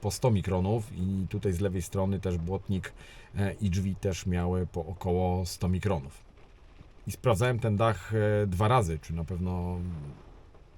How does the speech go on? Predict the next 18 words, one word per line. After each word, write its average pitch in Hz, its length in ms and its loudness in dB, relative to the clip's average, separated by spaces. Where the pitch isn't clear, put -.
gdzieś 85 220 -2
tam 90 400 -2
źle 90 420 0
nie 90 100 0
przyłożyłem 110 560 2
miernika. 139 540 6
No 139 60 8
ale 165 80 8
nie, 107 140 6
no, 76 100 -6
ale 98 240 -2
no 131 240 2
dwieście, 120 460 4
czyli 110 540 -2
wychodzi 98 360 0
na 90 140 0
to, 101 160 -2
że 92 420 -4